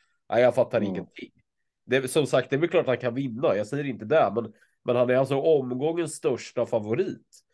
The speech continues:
Speaker 1: Han travade som en jävla kratta senast och det var bara en vecka sedan.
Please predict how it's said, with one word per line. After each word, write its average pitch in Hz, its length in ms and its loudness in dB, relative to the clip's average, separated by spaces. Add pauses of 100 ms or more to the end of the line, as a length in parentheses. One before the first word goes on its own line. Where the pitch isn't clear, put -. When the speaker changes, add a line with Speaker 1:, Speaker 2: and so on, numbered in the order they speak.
(140)
Speaker 1:
Han 123 180 0
travade 139 640 4
som 117 200 -6
en 117 80 -4
jävla 101 220 -2
kratta 127 640 -6
senast 110 680 -4
och 123 120 -2
det 123 80 2
var 117 100 4
bara 107 220 2
en 92 100 -4
vecka 98 400 -6
sedan. - 200 -14